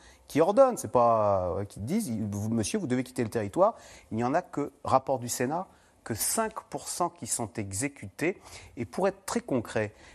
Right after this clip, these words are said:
est-ce qu'on a une idée, par exemple, des deux cent trente-quatre migrants qui sont arrivés par l'Ocean Viking ? Euh, que,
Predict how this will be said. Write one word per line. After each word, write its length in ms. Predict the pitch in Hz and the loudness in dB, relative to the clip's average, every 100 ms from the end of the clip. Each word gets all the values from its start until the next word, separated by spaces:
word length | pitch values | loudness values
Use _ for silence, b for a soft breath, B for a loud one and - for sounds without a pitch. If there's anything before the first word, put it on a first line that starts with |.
| B | B
est-ce 120 | - | -8
qu'on 120 | - 175 | -2 2
a 60 | |
une 140 | 156 151 | 2 0
idée, 200 | 151 180 | 0 2
par 120 | 117 | 2
exemple, 220 | 117 165 | 0 -4
des 100 | 120 | -4
deux 220 | 104 151 | -2 -2
cent 220 | 185 156 | -2 -4
trente-quatre 580 | 143 - 135 117 185 - | -4 -2 -4 2 2 2
migrants 540 | 123 135 123 123 131 - B B _ | -2 -2 0 0 0 -2 B B _
qui 100 | 113 | -4
sont 240 | 127 120 | -4 0
arrivés 320 | 117 113 107 | 0 0 -4
par 300 | 107 104 98 | -2 0 0
l'Ocean 360 | 95 107 - 113 | -2 -4 -2 -4
Viking ? 560 | 95 98 - 185 220 233 B B B B B - | -4 -8 -6 -4 -2 -4 B B B B B -12
Euh, 100 | 69 67 - _ | -10 -12 -14 _
que, 280 | - - | -18 -14